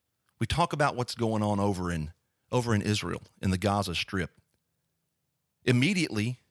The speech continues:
crowds are divided. You can begin to talk about this subject, even in church, and you're gonna have a split crowd. Why? Because some people say, "Free Palestine." Some people say, "I'm standing with Israel."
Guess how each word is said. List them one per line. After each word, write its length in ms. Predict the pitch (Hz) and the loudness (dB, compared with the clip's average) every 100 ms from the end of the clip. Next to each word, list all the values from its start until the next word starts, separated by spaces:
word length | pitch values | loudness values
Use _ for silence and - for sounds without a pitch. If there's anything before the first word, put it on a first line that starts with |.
| _ _ _ - | _ _ _ -4
crowds 420 | - 127 127 107 | 0 2 2 -2
are 60 | |
divided. 640 | 87 90 82 90 76 64 - _ _ _ _ _ _ _ _ _ - | -4 -2 0 0 -2 -8 -18 _ _ _ _ _ _ _ _ _ -4
You 120 | 165 | 0
can 120 | 185 | 0
begin 360 | 120 120 113 170 | -2 -2 -2 -2
to 80 | 123 | -4
talk 320 | - 180 - | 0 0 2
about 240 | 151 147 | 0 0
this 140 | 117 - | 0 -2
subject, 540 | 123 107 101 107 - | -2 -2 0 -2 0
even 200 | 226 226 | -2 2
in 80 | 180 | 2
church, 500 | - 170 - - - _ _ _ _ _ _ _ | 0 -4 -8 -12 -16 _ _ _ _ _ _ _
and 100 | 113 | 2
you're 120 | 117 | 4
gonna 180 | 143 156 | 2 2
have 200 | 143 117 | 2 2
a 40 | |
split 400 | 98 - 101 101 - | 0 -2 -4 -4 -4
crowd. 460 | - 151 90 73 | 0 0 0 -2
Why? 380 | 98 120 92 90 - - _ - | 0 2 2 -4 -10 -20 _ -6
Because 260 | 170 170 120 | -2 0 0
some 280 | - 170 185 | 0 -2 -2
people 300 | 185 - 147 | -4 -4 -6
say, 340 | - 139 127 | -2 0 0
"Free 240 | - 147 127 | -2 -2 0
Palestine." 680 | 139 143 - - 78 73 - - _ _ _ _ _ _ _ _ _ _ _ | 0 0 -2 -4 -6 -8 -14 -20 _ _ _ _ _ _ _ _ _ _ _
Some 280 | - 147 147 | -2 0 2
people 220 | 160 120 | 0 -2
say, 200 | - 113 | 0 2
"I'm 120 | 113 | 2
standing 380 | - 95 90 101 | 0 0 0 0
with 160 | 113 120 | 0 0
Israel." 480 | 180 110 80 - | -2 -2 -4 -6